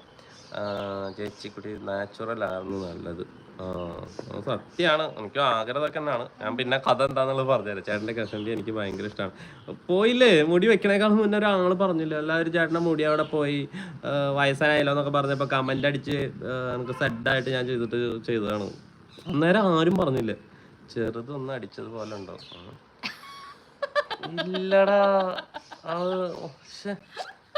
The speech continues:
ഞങ്ങള് കഴിക്കാറില്ല. എടി, അത് പറഞ്ഞു, സത്യാവസ്ഥ പറയാം. ന-, ഗൈസ്, നമ്മളിങ്ങനെ just വീഡിയോയ്ക്കൊക്കെ വേണ്ടിയിട്ട് പച്ചവെള്ളം,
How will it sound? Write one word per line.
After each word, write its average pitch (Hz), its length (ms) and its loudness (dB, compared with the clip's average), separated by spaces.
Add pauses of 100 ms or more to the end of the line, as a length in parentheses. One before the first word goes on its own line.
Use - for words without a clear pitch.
(480)
ഞങ്ങള് 175 360 2
കഴിക്കാറില്ല. 202 880 4
എടി, 165 120 -2
അത് 185 140 0
പറഞ്ഞു, 175 240 -2
സത്യാവസ്ഥ 151 420 -4
പറയാം. 139 200 0 (440)
ന-, 127 280 0
ഗൈസ്, 143 380 4
നമ്മളിങ്ങനെ 131 560 0
just 151 320 -2
വീഡിയോയ്ക്കൊക്കെ 139 640 -4
വേണ്ടിയിട്ട് 143 400 -4
പച്ചവെള്ളം, 139 800 -2